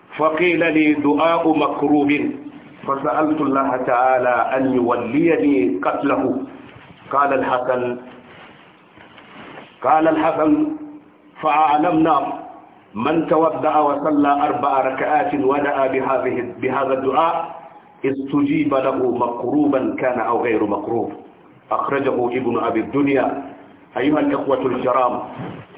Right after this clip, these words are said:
من رام منكم فتح أبواب السماء ليرفع دعوته فوق الغمام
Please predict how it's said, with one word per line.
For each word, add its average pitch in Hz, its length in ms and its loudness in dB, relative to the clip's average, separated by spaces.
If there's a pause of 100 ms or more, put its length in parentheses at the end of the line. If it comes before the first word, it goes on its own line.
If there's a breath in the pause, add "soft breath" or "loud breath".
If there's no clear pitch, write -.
(140)
من 117 120 -2
رام 139 540 2
منكم 139 420 0
فتح 143 420 -2
أبواب 131 380 2
السماء 131 560 -2
ليرفع 131 640 0
دعوته 131 840 0
فوق 131 260 2
الغمام 131 480 0